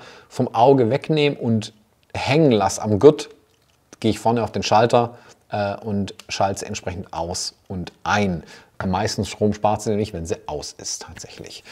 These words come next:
Und sobald ich nach meiner Kamera greife, ähm, schalte ich sie ein. Also sobald ich die Kamera vom Gurt herziehe, ist meine erste Handbewegung, Zeigefinger oben die Kamera einzuschalten. Ich liebe das, dass der Ein- und Ausschalter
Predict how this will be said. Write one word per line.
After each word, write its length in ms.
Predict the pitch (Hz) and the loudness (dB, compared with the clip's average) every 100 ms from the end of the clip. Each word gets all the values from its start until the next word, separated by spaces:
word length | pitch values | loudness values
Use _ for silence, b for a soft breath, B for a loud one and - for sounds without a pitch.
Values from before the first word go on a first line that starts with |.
| B B B | B B B
Und 240 | 117 120 | 2 4
sobald 420 | 110 101 113 147 160 | 2 0 2 2 0
ich 160 | - - | -4 -8
nach 400 | 139 127 127 - | -4 -2 -2 0
meiner 320 | 127 117 117 | 0 2 0
Kamera 520 | 113 - 127 120 101 | -4 -4 0 2 2
greife, 600 | 98 87 87 180 233 - - _ _ _ _ _ - | 0 -2 0 0 -2 -6 -16 _ _ _ _ _ -4
ähm, 420 | 110 107 107 104 _ | -2 -2 -2 -4 _
schalte 240 | - 98 95 | -2 0 0
ich 80 | - | -2
sie 100 | - | -6
ein. 180 | 80 - | -8 -12
Also 260 | - 117 120 | -4 -2 -2
sobald 440 | 120 120 123 170 | -4 -4 -2 0
ich 60 | 180 | 0
die 100 | 151 | -2
Kamera 280 | 156 160 160 | 0 0 0
vom 220 | - 120 | 2 0
Gurt 240 | 139 170 | 0 0
herziehe, 440 | 135 151 156 160 147 | 2 2 2 2 2
ist 140 | 117 | 0
meine 140 | 120 110 | -4 -4
erste 240 | 131 120 | -6 -4
Handbewegung, 440 | 127 131 123 110 | -4 -2 -2 -4
Zeigefinger 540 | 107 110 120 117 107 107 | -2 -2 0 -2 -4 -4
oben 140 | 113 | -4
die 80 | 107 | -4
Kamera 340 | - 98 95 | -6 -8 -6
einzuschalten. 640 | 82 120 - - 90 - 147 - _ B B B B | -6 -6 -6 -6 -8 -4 -4 -4 _ B B B B
Ich 140 | 110 95 | -4 0
liebe 360 | 101 113 147 | 0 0 -2
das, 140 | - 90 | -4 -4
dass 120 | 98 | -6
der 140 | - | -10
Ein- 120 | - - | -8 -8
und 60 | |
Ausschalter 540 | - 123 - 107 113 | -6 -6 -2 -2 -4